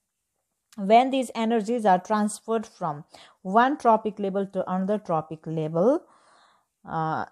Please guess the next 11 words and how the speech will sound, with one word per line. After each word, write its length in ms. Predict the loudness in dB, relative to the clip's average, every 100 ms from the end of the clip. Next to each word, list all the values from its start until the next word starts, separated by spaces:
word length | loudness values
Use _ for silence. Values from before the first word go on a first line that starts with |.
| _ _ _ -6
the 200 | 0 4
energy 440 | 6 6 4 2
which 320 | -2 -4 -8 _ _ -12
went 420 | -4 0 0 -2 -10
to 440 | -6 -4 -4 -6 -12 _
different 360 | -6 -6 -6 -2
trophic 360 | 2 2 -2 -2
labels, 560 | 0 2 0 0 -4 -10
it 120 | -10 -4
will 220 | -2 0
not 460 | 2 2 0 -4